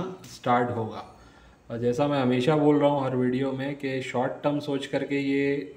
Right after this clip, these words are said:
field में नहीं आना है कि आज मैंने मतलब start किया तो मेरा पहले महीने में ही कुछ पैसा बन जाएगा, तो ऐसा नहीं है। Industry बहुत vast है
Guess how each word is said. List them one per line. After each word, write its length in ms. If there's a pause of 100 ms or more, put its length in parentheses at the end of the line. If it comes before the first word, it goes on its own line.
field 240
में 80
नहीं 300
आना 240
है 160 (760)
कि 520 (100)
आज 300
मैंने 320
मतलब 480
start 500
किया 240
तो 160
मेरा 520
पहले 480
महीने 340
में 120
ही 80
कुछ 200
पैसा 340
बन 260
जाएगा, 340
तो 140
ऐसा 260
नहीं 280
है। 180 (840)
Industry 580
बहुत 360
vast 460
है 340